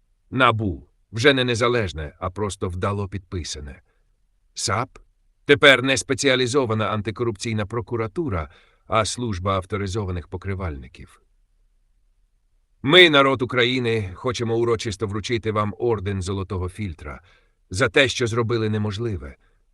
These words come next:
Зґвалтували логіку, переконали людей, що це не страшно, і залишилися при портфелях. Фінал настоящий танунакуй.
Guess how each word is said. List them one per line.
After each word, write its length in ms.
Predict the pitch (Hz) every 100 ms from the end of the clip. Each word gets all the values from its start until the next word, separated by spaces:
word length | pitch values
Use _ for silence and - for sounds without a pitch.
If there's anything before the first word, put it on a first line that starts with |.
| _ 92
Зґвалтували 760 | 92 95 110 123 117 120 113
логіку, 540 | 113 110 85 - 95
переконали 640 | 87 113 113 120 120 110 107
людей, 340 | 107 117 113
що 160 | - 107
це 180 | 117 107
не 100 | 101
страшно, 640 | - 127 95 - 87 69 _ _ -
і 120 | 98
залишилися 600 | 92 95 92 104 95 95
при 160 | 90 95
портфелях. 640 | 92 87 - 85 69 - - - _ _
Фінал 480 | - 156 160 151 - -
настоящий 800 | 123 113 123 117 123 110 - 101
танунакуй. 760 | 104 101 95 87 - 67 -